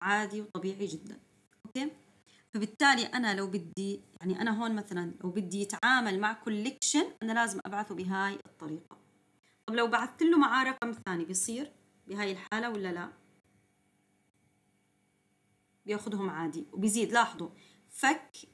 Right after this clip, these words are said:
الليست هاي، أخذ قيمتها لحد السبعة، بعدين بعثت له رقم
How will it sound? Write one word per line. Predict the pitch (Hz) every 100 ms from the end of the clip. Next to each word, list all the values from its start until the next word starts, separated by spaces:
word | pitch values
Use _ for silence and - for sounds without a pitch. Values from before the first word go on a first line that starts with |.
| 196
الليست | 202 208 196 - - - 185
هاي، | 175 330 - _ _ _ _ _ -
أخذ | -
قيمتها | - 226 214 175
لحد | 185 185 170
السبعة، | - 180 - 185 359 - - - -
بعدين | 220 226 202
بعثت | 208 -
له | 233
رقم | 226 233